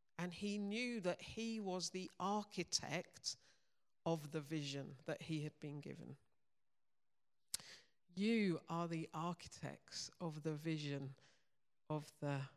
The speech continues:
church here and the wider hub here. So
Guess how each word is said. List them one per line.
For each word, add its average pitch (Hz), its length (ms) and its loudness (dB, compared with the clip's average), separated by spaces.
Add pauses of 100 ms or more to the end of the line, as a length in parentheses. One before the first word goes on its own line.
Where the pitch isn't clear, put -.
(160)
church - 540 2
here 135 160 0
and 131 140 -2
the 139 80 -4
wider 143 380 0
hub 143 320 -4 (180)
here. 131 260 -4 (2000)
So 165 180 2